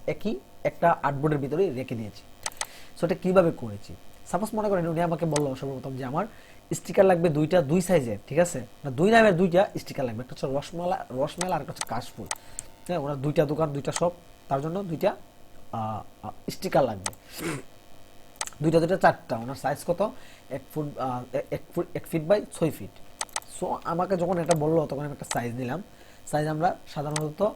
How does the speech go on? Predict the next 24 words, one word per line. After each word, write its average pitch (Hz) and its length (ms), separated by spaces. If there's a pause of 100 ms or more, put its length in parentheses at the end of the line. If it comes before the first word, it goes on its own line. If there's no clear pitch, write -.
(320)
নিউ 147 300
থেকে 170 240
নিয়ে 143 160
আসি, 120 240
নিউ, 160 300 (1300)
আহ, 110 720
নিউতে 151 420
যাই, 143 380 (180)
নিউতে 135 300
যাওয়ার 139 300 (100)
পর, 151 200 (1000)
আহ, 104 80
সাইজ 160 280
সিলেক্ট 165 320
করে 143 120
দিই। 147 180 (1600)
সাইজটা - 340
হচ্ছে, 156 440
সরি, 156 320
আমার 139 340 (400)
একটু 175 300
রেড 151 180
করছে, 147 320 (600)
আহ, 110 140